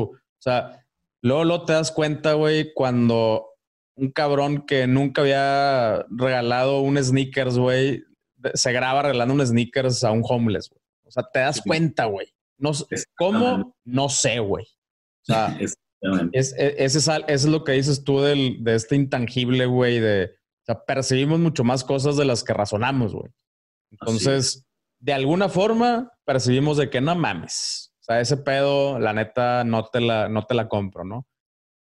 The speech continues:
Speaker 1: Y,
Speaker 2: Sí.
Speaker 1: y, y ya está pasando con marcas grandes, güey. O sea, yo, por ejemplo, soy súper fan de, de Patagonia, eh, y, y esta, o sea, esta marca es,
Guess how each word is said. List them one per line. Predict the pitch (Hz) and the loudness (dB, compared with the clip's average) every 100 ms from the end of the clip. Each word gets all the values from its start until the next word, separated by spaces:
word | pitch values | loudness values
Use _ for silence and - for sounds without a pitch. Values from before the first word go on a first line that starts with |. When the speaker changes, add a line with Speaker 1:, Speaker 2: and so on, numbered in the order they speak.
| _ | _
Speaker 1:
Y, | 131 | -4
Speaker 2:
Sí. | - - - _ _ _ _ _ | -4 -8 -12 _ _ _ _ _
Speaker 1:
y, | 143 143 139 | -4 -2 0
y | |
ya | 131 | 0
está | 147 - 330 | 0 -4 -2
pasando | 185 190 208 | 0 0 0
con | 160 | 2
marcas | 135 147 - 160 | 0 0 -2 0
grandes, | 131 180 233 117 | 0 -2 -6 -6
güey. | 101 | -6
O | 104 | -2
sea, | 120 | 0
yo, | 127 131 | 0 0
por | 165 | -2
ejemplo, | 151 151 147 | -2 -2 0
soy | 135 | 0
súper | 135 147 139 | 0 -2 -2
fan | 123 123 135 | 0 0 2
de, | 147 143 - | 2 0 -2
de | 117 110 | 0 0
Patagonia, | - 110 107 123 135 117 123 - _ _ _ _ _ _ _ _ _ | -2 -2 0 0 2 0 -2 -8 _ _ _ _ _ _ _ _ _
eh, | 107 110 107 101 - _ _ _ _ _ | 0 2 2 0 -4 _ _ _ _ _
y, | - 123 123 - | -2 0 0 -2
y | 123 | 0
esta, | 120 - 143 143 - | 0 -2 -2 -2 -2
o | 123 | -2
sea, | 120 | 0
esta | - 117 147 | 0 -2 -2
marca | 139 131 131 139 143 - | 0 -2 -2 -2 -2 -2
es, | - 110 - - | -4 -2 -2 -6